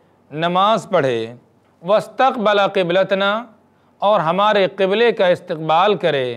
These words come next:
وَأَكَلَ ذَبِيحَتَنَا، اور ہمارا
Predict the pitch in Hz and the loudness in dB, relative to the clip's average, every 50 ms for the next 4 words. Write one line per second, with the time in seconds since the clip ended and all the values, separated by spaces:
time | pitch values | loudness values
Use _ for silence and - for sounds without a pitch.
0 | 117 - _ _ _ _ _ 185 180 185 175 190 233 - 247 240 220 202 190 175 | -12 -16 _ _ _ _ _ -2 0 2 2 2 2 2 2 2 2 2 2 2
1 | 185 190 180 180 175 170 160 - 165 175 - 202 196 202 208 214 220 233 240 - | 2 2 2 2 2 2 0 0 -4 -4 -2 -2 0 0 0 0 -2 -4 -8 -14
2 | _ _ _ _ _ _ _ _ - 170 202 214 220 226 202 160 131 165 185 196 | _ _ _ _ _ _ _ _ -2 0 2 4 4 4 2 2 0 -2 0 0
3 | 202 202 208 208 214 214 | 2 2 2 2 2 2